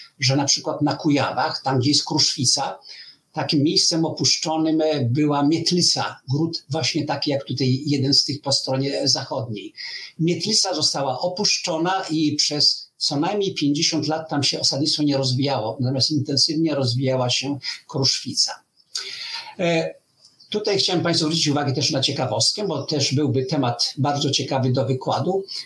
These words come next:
Mianowicie zobaczcie państwo rzecz kuriozalną. Ostrów Lednicki, można powiedzieć, że symbol, em, e, wczesnego państwa i chrystianizacji państwa. Pytanie, które zadam, dlaczego ten wół, gród nie ma zamkniętego obwodu wałów?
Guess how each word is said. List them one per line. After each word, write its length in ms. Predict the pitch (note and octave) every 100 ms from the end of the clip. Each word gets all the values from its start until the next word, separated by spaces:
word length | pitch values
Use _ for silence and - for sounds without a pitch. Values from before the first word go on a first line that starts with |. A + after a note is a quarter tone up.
| -
Mianowicie 380 | C#3+ D3+ - G3+
zobaczcie 420 | C#3+ F3 - -
państwo 600 | - F3 E3+ F3+ D#3+ C#3+
rzecz 240 | C3 D#3+
kuriozalną. 840 | - E3+ E3+ D#3+ D3 C#3+ G2+ G#2 G#2+
Ostrów 480 | - - - B2+ C#3+
Lednicki, 800 | A2+ B2 A2+ - - - - -
można 280 | C#3 C3 C3+
powiedzieć, 420 | - - C#3 B2+
że 120 | C3
symbol, 540 | B2+ - C3+ C3+ C3+ C3+
em, 540 | C3 C3 B2 B2+ B2 B2+
e, 400 | A#2+ B2+ D3+ D3
wczesnego 560 | - C#3 - C3 B2+
państwa 440 | B2 D3+ D3 - B2
i 80 |
chrystianizacji 880 | B2 C3+ - - C#3 C3 D3+ - -
państwa. 560 | A2+ G#2+ A2 - - - _ _ _ _ _ -
Pytanie, 460 | G3+ F#3+ B2+ A#2 A#2
które 300 | - C3+ C3+
zadam, 420 | C3 A#2+ B2+ D3 - - _ _ _ - - - _ _ _ -
dlaczego 280 | F3 A#3+
ten 200 | A3+ F#3
wół, 420 | D3+ F3+ F#3 F3+ - D#3
gród 500 | D#3 E3+ - - - F#3
nie 200 | E3 D#3
ma 180 | D#3
zamkniętego 640 | D#3+ D#3+ D3 D#3+ B2+ D#3 D3
obwodu 340 | C3 D3 D#3+
wałów? 500 | D#3+ D#3+ A#2 - -